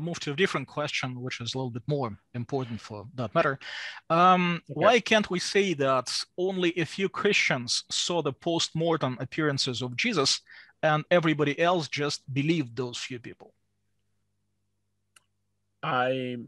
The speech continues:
Speaker 2: I'm not sure I get the intent of that question. I heard your question. I'm not sure what the question is after.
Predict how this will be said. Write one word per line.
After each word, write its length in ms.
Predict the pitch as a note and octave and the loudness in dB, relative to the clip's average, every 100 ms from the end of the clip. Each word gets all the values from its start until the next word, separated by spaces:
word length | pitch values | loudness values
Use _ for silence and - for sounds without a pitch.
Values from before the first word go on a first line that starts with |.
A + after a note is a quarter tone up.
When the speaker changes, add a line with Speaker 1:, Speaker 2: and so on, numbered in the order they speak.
| - | -8
Speaker 2:
I'm 120 | C#3 | -4
not 180 | E3 B3 | 0 -2
sure 240 | - C4 A#3 | 0 0 2
I 40 | |
get 240 | F#3+ A3+ - | 0 -4 -4
the 120 | G#3 | -4
intent 420 | F#3 - G3 G#3+ - | -4 -4 -4 -4 -6
of 120 | D3+ | -2
that 180 | E3 D#3+ | -4 -4
question. 400 | G3 F#3+ - - | -6 -6 -6 0
I 120 | D3+ | 0
heard 320 | D3+ G#3+ A3 | 4 2 0
your 80 | - | -6
question. 580 | - A#2 - - B2 D#3+ _ _ _ _ _ - | -2 -2 -2 -6 -10 -10 _ _ _ _ _ -14
I'm 120 | - E3+ | -4 -2
not 160 | F3 | -2
sure 140 | - F#3 | -2 -4
what 140 | E3+ | -4
the 60 | E3 F3 | -4 0
question 400 | F3 - - D#3+ | 0 -2 -10 -6
is 120 | C3+ | -2
after. 500 | C#3+ D3+ D#3 - - | 0 0 -2 -12 -14